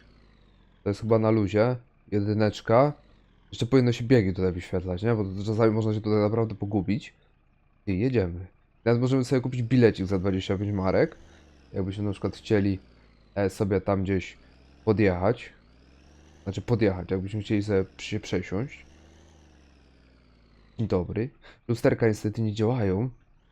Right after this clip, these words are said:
To może być troszeczkę trudne. Ale myślę, że to raczej nie będzie żaden tutaj problem. Dobra, następny bieg. Jeszcze jeden. I jedziemy na przystanek, bo mamy tutaj gdzieś rozkład jazdy.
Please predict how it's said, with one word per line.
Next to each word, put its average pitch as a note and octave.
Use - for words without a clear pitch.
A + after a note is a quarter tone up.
To F#2+
może G2
być F#2+
troszeczkę G2+
trudne. G#2+
Ale A2
myślę, G#2+
że G#2
to G2+
raczej G2
nie F#2+
będzie F#2+
żaden G2+
tutaj F2+
problem. -
Dobra, F#2+
następny G#2+
bieg. F#2
Jeszcze A2+
jeden. F#2
I C3
jedziemy D#3+
na D#3+
przystanek, G#2+
bo G#2+
mamy B2+
tutaj B2
gdzieś B2
rozkład C3+
jazdy. F#2